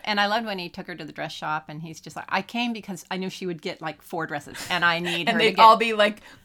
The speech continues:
Speaker 2: cotton.
Speaker 1: <laughs> He's like, "Twenty-five dresses, and they're gonna be gorgeous, and" <laughs>
Speaker 2: Finest materials.
Speaker 1: "and no nightgowns." <laughs>
Speaker 2: Not needed. Thank you. Please and thank you. Um, yeah, I thought, so I, I like that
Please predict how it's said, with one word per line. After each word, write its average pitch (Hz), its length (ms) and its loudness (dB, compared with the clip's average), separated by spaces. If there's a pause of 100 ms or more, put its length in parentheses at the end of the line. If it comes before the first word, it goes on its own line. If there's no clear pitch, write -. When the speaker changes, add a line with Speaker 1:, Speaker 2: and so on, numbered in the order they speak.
Speaker 2:
cotton. 226 440 4
Speaker 1:
<laughs> - 160 2 (200)
He's 262 180 4
like, 233 160 8 (400)
"Twenty-five 330 540 8
dresses, 220 520 4 (220)
and 190 560 6
they're 190 80 2
gonna 196 160 0
be 180 80 -2
gorgeous, 190 560 4
and" 233 840 2
<laughs> - 20 -20
Speaker 2:
Finest 285 340 6
materials. 208 400 0
Speaker 1:
"and 202 160 2
no 214 140 4
nightgowns." 180 460 0
<laughs> - 760 10 (840)
Speaker 2:
Not 226 240 2
needed. 170 260 -4 (180)
Thank 233 260 -2
you. 247 100 -8 (240)
Please 240 160 -2
and 240 100 -2
thank 214 220 -4
you. 165 140 -10 (720)
Um, 196 600 2 (440)
yeah, 156 320 -8
I 202 100 -10
thought, 208 300 -2 (680)
so 247 120 0
I, - 300 6
I 240 160 8
like 208 220 4
that 175 260 -4